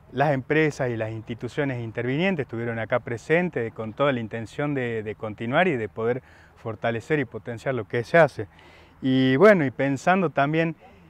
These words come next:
eh, en otras, eh, en otras alternativas y otras áreas, todo esto, eh, también es un ejemplo, eh, que puede o que debe servir como para pensar en otro tipo de, de, de vinculaciones estratégicas.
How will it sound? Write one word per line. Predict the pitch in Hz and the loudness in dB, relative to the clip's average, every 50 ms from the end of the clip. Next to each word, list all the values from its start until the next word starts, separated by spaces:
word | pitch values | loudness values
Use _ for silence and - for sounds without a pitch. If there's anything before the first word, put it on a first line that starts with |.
| - - - | -20 -14 -8
eh, | 139 135 131 127 127 123 123 120 123 127 127 | -4 -2 -2 0 0 0 -2 -2 -4 -4 -2
en | 131 147 | -2 0
otras, | 165 160 - 160 147 135 135 143 127 | 0 0 0 0 0 2 0 -2 -4
eh, | 131 127 123 123 120 123 | -4 -6 -8 -6 -6 -4
en | 123 135 | -4 -4
otras | 151 - 156 143 | -2 0 0 0
alternativas | 131 120 131 127 135 139 - 185 190 180 160 143 135 | 0 -2 -2 -2 -4 -2 0 2 4 4 4 4 4
y | 143 | 2
otras | 147 - 139 139 | 2 2 2 4
áreas, | 165 185 185 170 143 - | 6 6 4 4 0 0
todo | - 151 151 165 | 2 4 4 4
esto, | 175 170 - - 160 147 - 120 | 4 2 2 0 0 0 0 -4
eh, | 127 123 120 120 117 117 117 117 117 113 113 113 - | -8 -6 -4 -4 -4 -4 -4 -4 -4 -4 -6 -4 -2
también | 127 131 143 170 196 202 180 | 0 0 2 2 2 2 2
es | 147 135 | 0 -2
un | 139 139 143 | -2 -2 -2
ejemplo, | 143 - - 165 175 175 170 - - 185 190 202 - - - - - - - - | -4 -2 0 2 2 2 0 0 0 0 0 0 -2 -8 -20 -20 -20 -20 -12 -6
eh, | - 131 127 127 127 123 120 120 123 120 120 117 - | -4 -2 0 0 0 -2 -2 -2 -4 -4 -4 -6 -6
que | - 127 | -6 -8
puede | 117 - - 170 185 185 180 180 185 185 185 - - - - - - | -6 -2 2 4 4 6 6 4 2 2 0 -4 -10 -20 -20 -16 -12
o | 127 113 | -12 -10
que | - - 123 | -8 -4 0
debe | 135 165 175 165 147 131 | 4 4 6 6 4 2
servir | - - 143 139 135 135 143 151 165 165 | 0 -2 -2 0 0 0 2 2 0 0
como | - 156 131 120 110 | 0 -2 -2 -2 -4
para | - - 113 113 113 | -6 -6 -6 -6 -6
pensar | - - 127 123 113 - 143 135 131 | -6 -8 -10 -10 -6 -4 -4 -2 -2
en | 127 127 | -2 -4
otro | 131 123 127 123 | -6 -6 -8 -8
tipo | 120 139 127 - 135 123 120 | -6 -6 -6 -4 -4 -2 -2
de, | 117 113 110 110 110 104 | -2 -2 -2 -2 -4 -6
de, | 110 110 107 110 107 104 104 | -6 -6 -6 -6 -6 -8 -8
de | 110 110 | -8 -8
vinculaciones | 113 117 113 - - 117 117 - - 135 123 113 107 | -8 -8 -10 -10 -8 -8 -8 -6 -6 -8 -8 -8 -10
estratégicas. | 107 - 117 113 - - 139 110 113 98 - 101 | -12 -10 -12 -8 -4 -4 -4 -4 -6 -10 -16 -16